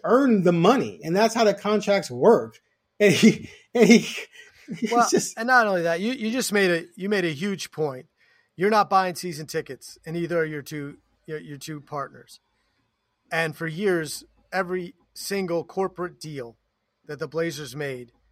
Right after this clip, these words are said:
Speaker 2: I don't wanna say every single, most of the corporate deals that the Blazers made over the last decade had a tie to Damian Lillard.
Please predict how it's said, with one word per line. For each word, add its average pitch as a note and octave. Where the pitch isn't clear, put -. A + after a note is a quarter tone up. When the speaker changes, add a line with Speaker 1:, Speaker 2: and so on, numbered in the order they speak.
Speaker 2:
I C#3+
don't C3+
wanna B2+
say D#3
every C3+
single, C3
most A3
of G3
the G3+
corporate F#3+
deals G3
that C#3+
the E3
Blazers D#3
made D#3
over F3+
the F3
last F3
decade D#3
had D3+
a C#3+
tie D#3+
to D3
Damian D3
Lillard. A#2+